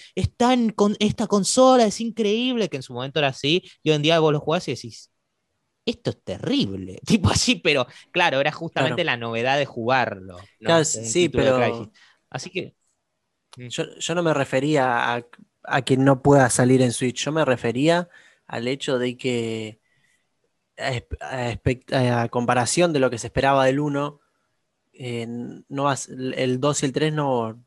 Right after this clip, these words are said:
Speaker 2: no van a llegar a ese nivel de,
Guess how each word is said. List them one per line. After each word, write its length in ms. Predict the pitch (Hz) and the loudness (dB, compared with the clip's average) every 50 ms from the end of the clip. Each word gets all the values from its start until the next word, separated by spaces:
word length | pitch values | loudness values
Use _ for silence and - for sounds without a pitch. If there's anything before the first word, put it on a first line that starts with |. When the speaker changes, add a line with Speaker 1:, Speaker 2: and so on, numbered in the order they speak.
| _ | _
Speaker 2:
no 140 | - 123 127 | -4 0 0
van 140 | 127 131 131 | 2 2 0
a 40 | 123 | -2
llegar 300 | - - 123 120 120 123 | -2 -2 -2 0 0 0
a 60 | 123 | 0
ese 280 | 120 - - 120 113 | -2 -4 -6 -6 -6
nivel 540 | 110 117 117 117 113 120 120 123 123 120 120 - _ _ _ _ _ _ _ _ _ _ _ _ _ | -6 -8 -8 -8 -6 -4 -2 0 -2 -2 -4 -8 _ _ _ _ _ _ _ _ _ _ _ _ _
de, 1000 | 127 123 117 120 117 113 113 113 113 110 110 110 107 107 107 107 110 110 113 113 | -12 -6 -4 -2 -2 -2 -4 -4 -6 -6 -8 -8 -8 -10 -10 -12 -14 -16 -18 -20